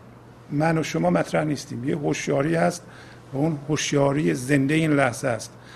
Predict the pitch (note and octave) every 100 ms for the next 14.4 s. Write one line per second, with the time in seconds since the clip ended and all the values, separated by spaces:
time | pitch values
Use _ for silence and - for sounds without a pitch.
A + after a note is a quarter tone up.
0 | - - D3+ C3+ C3+ F3+ F3+ F3 F3 -
1 | C3 B2 C#3+ C3+ C3+ C#3 C3+ D3+ - -
2 | B2+ B2 - - - - C3 C3 C3 C#3
3 | B2 C#3+ C#3+ - - - - - - -
4 | - - A#2+ A2+ - - - - C#3+ A#2+
5 | A#2+ - C#3 C3+ B2 C#3+ - - A2 A2
6 | A2 C#3 - - - - - C3 B2 A#2
7 | C3 A#2+ A#2+ B2 - B2 A#2+ C#3+ C#3+ D3
8 | C3 C3 B2 B2 A#2 A#2 C#3 D3+ C3 C3
9 | C3+ C3+ - - - - - - - -
10 | - - C#3+ C3+ B2+ - C3+ - B2+ -
11 | B2+ B2 B2 B2 B2+ C#3 C3+ A#2+ B2 A2
12 | B2+ A2 - - - D3 C3 C3+ A#2 D3
13 | D3+ C#3 - C3+ B2+ D3 D#3 D#3+ C3+ B2+
14 | B2+ A#2+ D3+